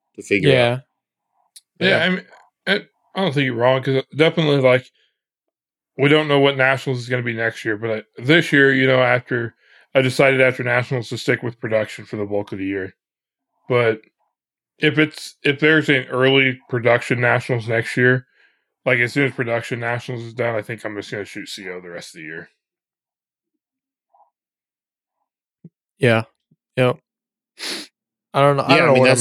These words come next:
Speaker 1: that's
Speaker 2: do yet, but I'll finish production this year for sure.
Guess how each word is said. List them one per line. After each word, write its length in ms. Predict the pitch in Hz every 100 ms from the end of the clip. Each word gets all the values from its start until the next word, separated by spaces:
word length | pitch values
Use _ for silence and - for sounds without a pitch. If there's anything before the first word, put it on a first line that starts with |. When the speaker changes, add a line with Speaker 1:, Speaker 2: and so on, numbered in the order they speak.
| 117
Speaker 1:
that's 40 |
Speaker 2:
do 100 | 117
yet, 320 | 190 165 127 - -
but 220 | - - _ _
I'll 80 | 127
finish 340 | - 131 120 -
production 580 | 117 117 - 120 123 _ _ _ _
this 220 | 120 -
year 160 | 123 117
for 120 | 135
sure. 300 | - 131